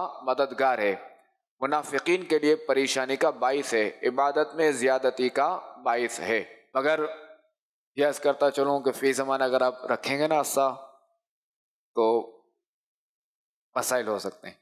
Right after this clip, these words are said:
اور دیکھیے خطبے کے وقت جو ہے نا وہ عصا رکھنا یہ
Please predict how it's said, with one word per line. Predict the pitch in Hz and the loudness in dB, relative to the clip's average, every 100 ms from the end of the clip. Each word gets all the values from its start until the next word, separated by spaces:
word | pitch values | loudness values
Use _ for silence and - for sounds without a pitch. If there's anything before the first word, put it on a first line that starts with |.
| _ _ _ _ | _ _ _ _
اور | 143 | -2
دیکھیے | 156 185 | 0 -2
خطبے | 180 135 - 139 175 | -2 -2 -4 0 0
کے | 175 160 | 2 0
وقت | 151 151 | -2 -4
جو | 165 | -4
ہے | |
نا | 175 | -2
وہ | 143 139 143 143 | 2 2 2 0
عصا | 123 - 139 139 | -4 -2 0 2
رکھنا | 127 113 120 120 139 156 - _ _ _ - | 2 -2 -2 0 0 -4 -12 _ _ _ -10
یہ | 120 127 131 | 0 2 2